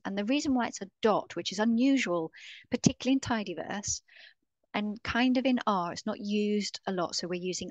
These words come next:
underscores rather than dots, which people may be familiar with, say, names that we're using or object names as we've got here, is because in this context, dot by is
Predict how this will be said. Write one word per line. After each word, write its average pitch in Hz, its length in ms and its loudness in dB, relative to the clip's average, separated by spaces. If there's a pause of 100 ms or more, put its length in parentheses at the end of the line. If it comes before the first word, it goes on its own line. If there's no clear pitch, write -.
underscores 185 800 -2
rather 165 280 -6
than 170 260 -12
dots, - 380 -6
which - 120 -16
people - 240 -12
may 175 160 -8
be 170 120 -8
familiar 175 400 -10
with, 170 180 -8
say, 165 260 -8 (320)
names 196 460 -4
that - 120 -6
we're 196 240 -4
using 202 340 -4
or 160 320 -10
object - 260 -4
names 185 240 -8
as 180 140 -10
we've 175 140 -6
got - 80 -6
here, 180 220 -4 (840)
is 226 120 0
because 240 280 -2
in 240 160 2
this 262 160 4
context, - 500 -4
dot - 180 0
by 175 440 2
is - 100 -12